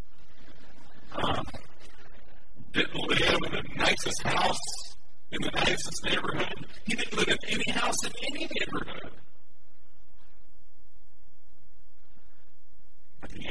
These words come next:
angel says to Mary, "He will be great." I believe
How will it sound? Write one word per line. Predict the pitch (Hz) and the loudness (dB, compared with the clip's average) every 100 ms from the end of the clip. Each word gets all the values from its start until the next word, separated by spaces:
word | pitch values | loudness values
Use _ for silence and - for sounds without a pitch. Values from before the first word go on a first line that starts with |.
| - | 0
angel | - 1077 1077 | 0 -2 -2
says | 1077 - 1077 | -2 0 -2
to | - | -2
Mary, | - - 1077 - - | -2 -2 -4 -4 -4
"He | 960 - - - - | -4 -4 -2 -4 -2
will | - - - - - | -2 -2 -2 -2 -2
be | - - - - - - - - - - - - - | -2 -2 -2 -2 -2 -2 -2 -2 -2 -2 -2 0 0
great." | - - - - - - - - - - - - - - - - | 0 -2 -2 -2 -2 -2 -2 -2 -2 -2 0 0 0 0 0 0
I | - | 2
believe | - - - - - - | 8 8 8 4 2 0